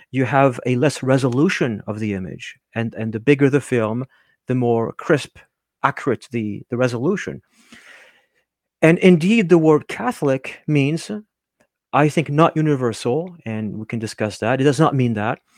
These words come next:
It means according to wholeness, means having the property of being whole in every part. Right? And that's why you have this idea that in a town,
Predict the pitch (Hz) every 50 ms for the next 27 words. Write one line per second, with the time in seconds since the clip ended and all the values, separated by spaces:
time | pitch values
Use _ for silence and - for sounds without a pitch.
0 | _ _ _ 143 139 151 151 - 139 151 147 - 160 160 160 156 151 - 165 135
1 | - - - 156 151 143 143 156 - - - 143 143 - - - - 175 196 196
2 | 220 208 208 190 - - - 190 180 - 170 160 135 127 127 135 156 - _ _
3 | - - _ - 143 147 135 151 156 156 160 139 - - 143 131 131 131 131 131
4 | 131 117 120 123 123 - - 101 82 - - - - _ _ _ _ _ _ _
5 | _ _ _ _ _ _ _ _ _ _ _ _ - - - _ _ _ _ _
6 | _ _ _ _ _ _ _ _ _ _ _ _ _ _ _ _ _ _ _ _
7 | _ - 165 170 214 214 - 185 196 185 175 175 156 127 - 202 226 214 175 156
8 | 160 151 - - - 143 143 139 139 160 170 160 143 151 139 127 - - - -
9 | 143 139 131 - - - 208 208 190 165 151 165 185